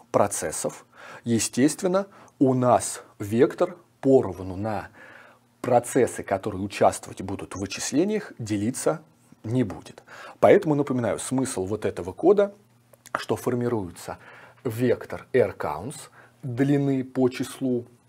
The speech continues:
процессов, участвующих в вычислениях. Каждый индекс этого массива соответствует,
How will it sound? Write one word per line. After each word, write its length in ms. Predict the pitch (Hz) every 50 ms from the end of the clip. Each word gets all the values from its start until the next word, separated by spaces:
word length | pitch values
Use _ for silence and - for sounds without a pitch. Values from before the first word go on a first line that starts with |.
| _ _ _ _ _ _ _ _ - - _
процессов, 640 | 123 131 127 127 - - 143 131 - - 113 -
участвующих 640 | 127 - - 131 120 - - 123 117 - - 120 -
в 60 | 127
вычислениях. 800 | 127 127 - 120 - - 135 123 123 117 117 117 123 - - - - - - - - - - - _ _
Каждый 760 | - - 185 175 165 156 135 117 98 104 90 98 90 90 92 - - _ _ _ _ _ _ _ _ _ -
индекс 840 | 160 156 143 131 113 104 95 85 87 - - - - - - - - - _ _ _ _ _ _ _ _ _ _ _ _ _ _ _ _ _ _ _ _ _ _ _ _
этого 400 | - 139 131 123 - 104 98 101
массива 800 | 104 113 127 123 - - - - 95 85 80 85 85 117 180 - _ _ _ _ - - - _ _ _ _ _ _ _ - - - - - - - -
соответствует, 1300 | - - - - 139 131 143 143 143 156 160 160 143 120 - - - - 92 87 87 80 - - -